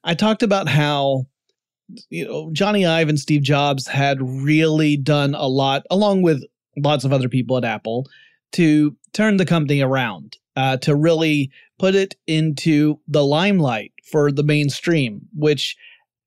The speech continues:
Apple really had not been there since arguably the late seventies, early eighties, because the, the I B M P C and the compatibles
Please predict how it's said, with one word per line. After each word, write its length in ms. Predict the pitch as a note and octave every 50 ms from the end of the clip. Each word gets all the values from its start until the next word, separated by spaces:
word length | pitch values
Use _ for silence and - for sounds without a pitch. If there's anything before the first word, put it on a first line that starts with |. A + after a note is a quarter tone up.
| _ _ -
Apple 300 | G3 B3 A#3 - D4 C#4
really 360 | A#3 G3+ G#3 G3+ G3+ G3+ F3+
had 300 | D3 E3 E3 E3 E3 D#3+
not 440 | D3+ D3+ D3+ D#3 D#3+ E3+ D#3+ C#3 C3
been 260 | C#3+ D3+ D#3 D#3 D3
there 280 | C#3 C#3 C3+ C3+ C3+ C3+
since 600 | - - D3 C#3 C#3 C3+ - - - - - - _ _ _ _ _ _ _ _ _ _ _ -
arguably 720 | C#3+ E3+ E3+ D#3 E3 D#3 D3+ D3 C3 C3+ D3 D3 C#3+ C#3
the 100 | C3 C3
late 260 | B2+ C3+ C#3 C#3 C3 C3
seventies, 440 | - C#3+ C3+ C#3 C3+ C3 C3 C3
early 300 | C3+ C3+ C3 C3 B2+ C3
eighties, 540 | C3+ C#3 C#3 C#3 C3 C3 B2+ B2+ B2+ B2 - - _ - _ _ _ _ _ _ _ _ _ - -
because 640 | D#3 C#3 - E3+ D#3 D3+ D3+ D3+ D3 C#3+ C3+ B2 A#2+ -
the, 420 | D3+ D3 C#3+ C#3+ C#3+ C#3+ C#3 D3 D3
the 160 | D3 C#3+ - D#3+
I 180 | D#3+ F#3 G3
B 260 | F3 E3 F3 E3+ E3+
M 300 | E3 E3 D#3 D#3 D3+ D3 C3+
P 220 | - D#3 D#3+ D3+
C 500 | C3+ - - D#3+ D3 C#3+ C3+ C3 B2+ A#2+ - - - - _ -
and 180 | - C3+ C#3 C#3
the 80 | C#3
compatibles 840 | C3+ - C#3+ C3 D3 D3 D3 D3+ D3 D3 C#3 C3+ C3+ B2+ B2+ B2 -